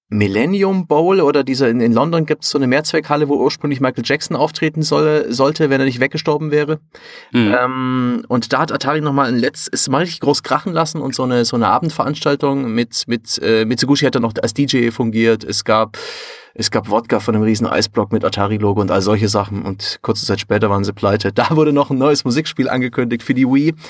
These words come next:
Speaker 1: ähm, äh, aus Mitsugushis Händen. Ich hab viele Jahre später ihn mal in einem Interview gefragt, wo er endlich drüber sagen, äh, reden durfte, hat er nur gesagt, „It's dead.“
Speaker 2: Ah, schade.
Speaker 1: Schade. Äh,
Speaker 2: Ja.
Speaker 1: bin gespannt, was es geworden wäre.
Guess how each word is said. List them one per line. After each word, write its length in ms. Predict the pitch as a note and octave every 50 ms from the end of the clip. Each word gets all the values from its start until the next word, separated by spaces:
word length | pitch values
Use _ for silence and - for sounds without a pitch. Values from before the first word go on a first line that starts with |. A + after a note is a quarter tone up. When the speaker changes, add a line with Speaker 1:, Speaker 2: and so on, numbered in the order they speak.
| - - - - - - _
Speaker 1:
ähm, 420 | - A#2 A#2 A#2+ B2 A#2+ A#2+ A#2 -
äh, 420 | - G2+ A2+ A2+ A2 G#2+ G2+ A#2 - - - -
aus 160 | B2 C3+ -
Mitsugushis 480 | C3+ A#2+ - A#2 B2 A#2 - A#2+ - A#2+
Händen. 360 | A2 A2+ A2+ - A2+ G#2+ G#2
Ich 200 | - - - A#2+
hab 120 | A#2 -
viele 200 | - D3+ E3 F#3
Jahre 220 | D#3 C#3 C#3 C3 A#2
später 340 | - - B2 C3+ - -
ihn 100 | A#2 B2
mal 160 | B2 A#2+ A#2 A2+
in 80 | G#2+
einem 80 | A2+ A2+
Interview 360 | G#2+ B2+ B2 C3+ A#2+ A#2 A#2
gefragt, 400 | A2+ A2 - - A2+ A2 A#2 _
wo 100 | - A#2
er 60 | G#2+ -
endlich 160 | E3 - A2+
drüber 220 | - - G#2+ G#2+ G#2
sagen, 420 | G#2+ G2 G2+ G#2 A2+ A2 G2+ G2
äh, 160 | - G2 G2+
reden 260 | G2+ G#2 A#2 A#2+ C#3
durfte, 320 | A#2+ A2+ A2 G#2+ - - A2
hat 120 | G2+ A2
er 40 | G#2+
nur 140 | G#2 G#2 F#2+
gesagt, 220 | G2 G2 G#2+ G#2+
„It's 180 | - A2 - G#2+
dead.“ 260 | G#2 G#2 G2 G2 G#2 - - _ _ _ _ _ _ _ _ _ _ _ _ _ _ _ -
Speaker 2:
Ah, 200 | - A#2+ G#2+ G2
schade. 300 | - - G#2 F#2+ E2+ F2+ F#2+
Speaker 1:
Schade. 360 | - - - D3+ A#2+ F#2 - - _ _ - - - - - - _ _ _ -
Äh, 100 | - A#2+
Speaker 2:
Ja. 80 | G#2+
Speaker 1:
bin 160 | A2 - D#3 D#3+
gespannt, 460 | D#3+ D#3+ - E3+ F#3 F#3 E3+ - -
was 180 | - C#3+ - -
es 160 | - - -
geworden 400 | - C#3+ B2 A2+ G#2 F#2+ F#2+ F2+
wäre. 300 | G2 G2 F#2+ F#2+ G2 F#2+